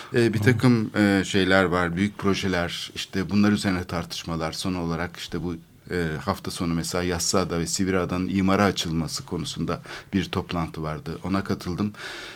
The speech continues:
Speaker 1: E, onunla ilgili işte Polonezköy ile ilgili işte, e, birçok, e, yerde böyle bir takım,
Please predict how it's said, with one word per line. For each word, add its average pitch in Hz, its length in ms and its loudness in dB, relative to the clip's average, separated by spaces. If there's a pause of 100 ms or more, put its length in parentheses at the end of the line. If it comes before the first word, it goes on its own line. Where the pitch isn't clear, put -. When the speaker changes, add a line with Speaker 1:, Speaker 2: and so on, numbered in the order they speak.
(140)
Speaker 1:
E, 98 400 6 (100)
onunla 120 420 10
ilgili 90 300 2
işte 87 380 -2
Polonezköy 98 680 2
ile 92 200 0
ilgili 85 440 -4
işte, - 260 -10 (400)
e, 87 60 -6 (500)
birçok, - 560 -2 (100)
e, 90 60 -2
yerde 92 520 2
böyle 104 260 4
bir 101 220 0 (160)
takım, 131 400 2